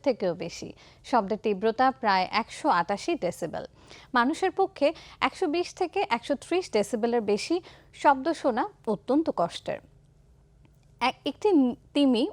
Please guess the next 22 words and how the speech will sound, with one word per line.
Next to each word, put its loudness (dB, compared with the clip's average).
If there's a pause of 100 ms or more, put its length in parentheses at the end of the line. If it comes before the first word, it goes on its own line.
অন্য 2
তিমির 0
শব্দ 2
প্রায় 4
এক 0
হাজার 0
মাইল 4
দূর -2 (100)
থেকেও 2
শুনতে -6
পারে। -8 (260)
দীর্ঘদিন -2
বাঁচে 0 (180)
নীল 0
তিমি। -10 (360)
গড়ে 6
তাদের 4
আয়ু 6
আশি 4
থেকে -2 (100)
নব্বই 0
বছর। -2